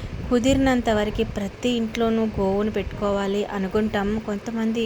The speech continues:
వీలుని బట్టి, వారి సమయాన్ని బట్టి చేసుకుంటారు. కొంతమంది చేయలేని వాళ్ళు ఇలా నాలాగా ఎవరి దగ్గరకో ఒకళ్ళ దగ్గరికి వెళ్ళి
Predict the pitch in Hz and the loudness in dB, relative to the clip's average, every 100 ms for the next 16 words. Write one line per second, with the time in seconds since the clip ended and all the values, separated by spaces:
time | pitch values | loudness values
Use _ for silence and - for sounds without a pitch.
0 | 214 214 220 247 247 220 - 226 226 - | 0 0 2 2 2 0 0 -2 -2 -6
1 | - - - 214 208 - 202 214 254 285 | -12 -12 -2 0 0 0 0 4 4 2
2 | 285 277 226 - 240 208 - - - - | 0 0 -4 -2 -2 -2 -4 -12 -12 -4
3 | 240 226 - 226 220 214 214 214 202 202 | -2 -2 0 0 2 2 0 0 -2 -2
4 | 196 196 220 220 208 190 202 226 233 226 | -2 -2 -4 -4 -2 0 0 2 2 2
5 | 208 208 202 196 190 185 180 185 214 220 | 2 2 2 2 0 0 0 2 2 2
6 | 220 208 196 185 180 196 202 185 202 208 | 2 2 0 0 -2 -2 -2 -2 -4 -2
7 | 208 196 196 196 190 190 190 196 - 190 | 0 0 -2 -4 -2 -4 -4 -4 -4 -2
8 | 202 226 | 0 0